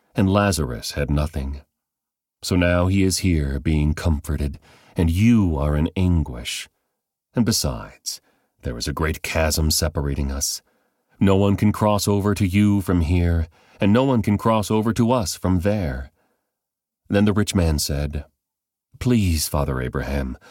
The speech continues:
at least send him to my father's home, for I have five brothers,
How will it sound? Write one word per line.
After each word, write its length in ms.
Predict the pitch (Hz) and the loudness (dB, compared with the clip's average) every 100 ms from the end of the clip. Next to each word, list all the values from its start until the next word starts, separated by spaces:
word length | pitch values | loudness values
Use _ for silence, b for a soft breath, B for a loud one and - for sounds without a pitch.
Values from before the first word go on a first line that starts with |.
| B - | B -2
at 140 | 120 | 2
least 200 | 135 131 | 2 2
send 200 | 131 110 | 2 4
him 120 | 113 | 4
to 80 | 110 | 4
my 160 | 110 110 | 2 2
father's 440 | - 113 101 76 | 0 -2 -2 -2
home, 400 | 85 80 76 73 - b b b | 0 -2 -2 -6 -10 b b b
for 160 | 110 110 | 0 2
I 100 | 113 | 2
have 260 | 113 110 | 2 0
five 360 | - 101 101 98 | 0 0 0 -2
brothers, 500 | 104 101 87 85 | -4 -4 -4 -4